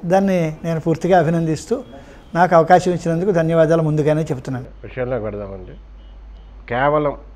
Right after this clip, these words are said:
Speaker 2: ప్రతిభ ఆధారంగా తండ్రి కొడుకులు ఇరువురికి కూడా రాష్ట్రపతి పురస్కారాలు లభించడం అన్నది దేశంలోనే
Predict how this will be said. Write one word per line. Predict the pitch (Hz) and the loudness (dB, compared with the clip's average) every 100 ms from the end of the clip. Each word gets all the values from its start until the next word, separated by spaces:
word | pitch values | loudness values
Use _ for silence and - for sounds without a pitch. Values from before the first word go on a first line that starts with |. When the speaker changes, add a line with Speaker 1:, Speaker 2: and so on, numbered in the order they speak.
| - - - - | -20 -20 -16 -10
Speaker 2:
ప్రతిభ | 127 165 160 | -6 -2 0
ఆధారంగా | 131 123 117 101 92 - - - - - - - - - - - - - - - 117 | 0 0 -2 -6 -12 -18 -20 -20 -20 -20 -20 -20 -20 -20 -20 -20 -20 -20 -20 -12 -8
తండ్రి | 131 147 156 | -6 -4 -2
కొడుకులు | 139 131 127 | -4 -4 -4
ఇరువురికి | 117 120 120 117 | -4 -4 -6 -8
కూడా | 107 95 87 - - - - - - - | -10 -12 -14 -18 -20 -20 -20 -20 -20 -12
రాష్ట్రపతి | 107 123 - 131 135 | -6 -6 -8 -10 -10
పురస్కారాలు | - 120 - 117 120 113 | -8 -12 -8 -6 -4 -4
లభించడం | 104 107 101 101 | -6 -10 -10 -10
అన్నది | 104 110 127 101 - 98 | -10 -10 -10 -10 -14 -14
దేశంలోనే | 107 - 117 113 127 107 | -12 -8 -8 -8 -8 -10